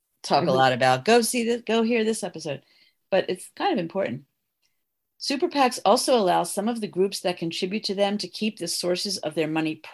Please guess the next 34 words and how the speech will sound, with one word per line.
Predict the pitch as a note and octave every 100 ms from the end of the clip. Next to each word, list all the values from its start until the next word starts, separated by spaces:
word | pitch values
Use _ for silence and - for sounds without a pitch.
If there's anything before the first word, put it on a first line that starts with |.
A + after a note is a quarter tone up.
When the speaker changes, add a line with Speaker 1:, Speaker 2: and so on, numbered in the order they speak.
| -
Speaker 1:
private, | F#3+ F#3 G#2 - _ _ _ _ -
allowing | F3 E3+ E3+ E3+ D3
dark | D3 E3+ G#3+
money | G#3 A#3 B3+
influence | E3+ - C#3+ C#3+ D#3+ -
from | F3+
which | F#3 F3+ -
we | E3 A#3
have | G#3
no | E3+ F3 F#3+
idea | F#3+ E3+ E3
of | D#3
the | D#3
source. | D3 D#3+ C#3 - - - _ -
Well, | F3
maybe | E3+ D3+
some | D3 D#3+ C#3+
ideas, | G#2+ D2+ - -
but | - - _
not | D#3 C#3+ C3+
the | B2+ -
actual | A#2+ - - -
truth. | - - - C#3 - _ -
Speaker 2:
Exactly. | C3+ F#3 - C#3 B2+ C3+ - _ _ _ _
Those | F3 F#3 G#3+ G#3+
extremely | G#3 - G#3 G3+ G#3
wealthy | F#3 F3 F#3+
people | F#3 F3
can | E3+ E3+
use | F3 F#3+
their | G#3+
money | G3+ E3+ D#3+
to | E3
influence | F3 F3+ F#3 E3 D#3+